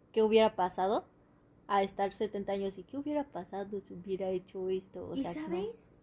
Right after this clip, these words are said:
Speaker 2: Nos vamos haciendo conscientes, digo, creo, quizá, o en mi experiencia, eh, a través de los años, yo veo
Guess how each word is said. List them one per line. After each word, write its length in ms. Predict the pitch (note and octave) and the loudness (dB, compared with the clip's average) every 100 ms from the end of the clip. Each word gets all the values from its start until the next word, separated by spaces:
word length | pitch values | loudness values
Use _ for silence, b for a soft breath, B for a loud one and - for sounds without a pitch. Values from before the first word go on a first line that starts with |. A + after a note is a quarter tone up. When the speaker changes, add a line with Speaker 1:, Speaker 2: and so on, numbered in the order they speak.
| _ _ _ B3+ | _ _ _ -6
Speaker 2:
Nos 240 | C#4 C#4+ | -4 -2
vamos 260 | D#4 F#4 F#4 | -2 -2 -4
haciendo 400 | - C#4+ D#4 D#4+ | -6 -6 -6 -6
conscientes, 800 | G#3+ G3 - A3 G#3+ C4 C4 - _ - | -6 -6 -4 -4 -4 -8 -8 -12 _ -14
digo, 560 | F#3+ G#3 G#3 G3+ E3+ - - | -10 -8 -4 -4 -6 -10 -12
creo, 300 | D#3 C#3+ F#3 - _ _ _ _ | -8 -8 -10 -16 _ _ _ _
quizá, 340 | F3+ - E3 F3 | -20 -18 -16 -12
o 220 | E3 D#3+ - b b b | -8 -8 -10 b b b
en 180 | F3+ F3+ | -2 -2
mi 80 | |
experiencia, 800 | E3+ - E3+ E3 E3 F3 A3+ C4 D4+ - - | -2 -8 -8 -6 -6 -6 -8 -10 -12 -20 -10
eh, 440 | F3 D#3+ D#3+ D#3 - - _ | -6 -6 -6 -10 -14 -20 _
a 100 | F3+ | -14
través 300 | F3+ F3+ F#3 | -8 -4 -4
de 80 | F#3+ | -4
los 200 | G#3 G3 | -4 -6
años, 280 | F3+ F#3 A3+ - b b b b b b b _ _ _ _ _ - | -6 -8 -8 -14 b b b b b b b _ _ _ _ _ -12
yo 240 | G#3+ D4 | -6 -2
veo 540 | D4 D#4+ D#4+ D#4+ D#4+ | 0 0 0 0 -2